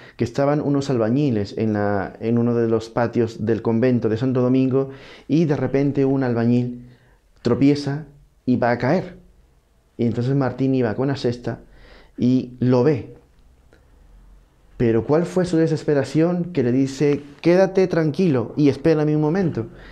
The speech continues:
Y en ese momento va corriendo hasta la celda del prior y le pide permiso para poder salvar a ese hombre de la muerte inminente. El prior no podía dar crédito a aquello. Y es que van corriendo los dos,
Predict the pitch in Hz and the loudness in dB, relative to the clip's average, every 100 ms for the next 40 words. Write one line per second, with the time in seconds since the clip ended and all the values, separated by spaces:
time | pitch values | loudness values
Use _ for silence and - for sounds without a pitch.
0 | - - - 113 117 120 147 139 127 127 | -20 -20 -4 0 2 0 0 -2 0 -2
1 | 123 120 120 120 127 156 131 107 - - | -2 -4 -2 0 0 0 -2 -6 -10 -20
2 | _ 107 101 107 107 123 123 120 113 110 | _ -8 -6 -4 -4 -2 -2 0 -2 -2
3 | 117 123 135 - - - - 131 120 151 | 0 0 0 -4 -16 -10 -2 0 2 2
4 | 151 151 127 160 160 - 101 - _ - | 2 2 2 2 0 -4 -10 -12 _ -20
5 | _ 123 120 120 120 131 139 120 127 131 | _ -2 0 0 0 0 -2 0 0 0
6 | 127 123 127 135 127 104 107 117 143 139 | 0 0 0 0 0 0 0 0 0 0
7 | 127 110 110 120 104 107 - - _ _ | 2 2 2 2 0 -6 -12 -20 _ _
8 | _ _ - - - - 104 - 113 113 | _ _ -20 -20 -14 -6 -6 -2 2 2
9 | 131 135 131 135 123 117 123 123 127 139 | 2 -2 -2 0 0 0 -2 0 2 2
10 | 120 101 175 117 104 - - _ _ _ | -2 -2 -2 -2 -4 -8 -20 _ _ _
11 | 104 120 120 - 113 110 135 135 123 131 | 0 2 2 -2 0 0 0 0 0 0
12 | 123 123 107 117 160 170 | 0 0 0 0 0 -2